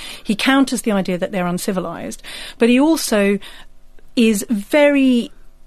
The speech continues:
strongly against the idea that there is any justification for war to impose the faith. As Julia said, there's a big debate here about what a just war is and how one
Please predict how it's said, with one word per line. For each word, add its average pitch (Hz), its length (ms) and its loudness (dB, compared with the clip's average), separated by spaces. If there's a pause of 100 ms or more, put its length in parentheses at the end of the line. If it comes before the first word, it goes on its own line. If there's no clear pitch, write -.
strongly 254 600 4
against 196 380 0
the 202 80 0
idea 180 400 0
that 196 160 -2
there 190 120 2
is 185 80 2
any 202 240 4
justification 190 720 -2
for 190 140 -2
war 180 300 0
to - 160 -4
impose 175 480 -2
the - 80 -8
faith. - 500 -10 (360)
As 214 160 0
Julia 226 340 4
said, 190 220 -2
there's 185 120 0
a 202 60 2
big 202 240 0
debate 185 320 -2
here 185 140 0
about 175 260 -4
what 190 220 0
a 190 60 0
just - 540 -4
war 175 440 -4
is 185 340 -6
and 180 140 -2
how 196 320 2
one 175 460 0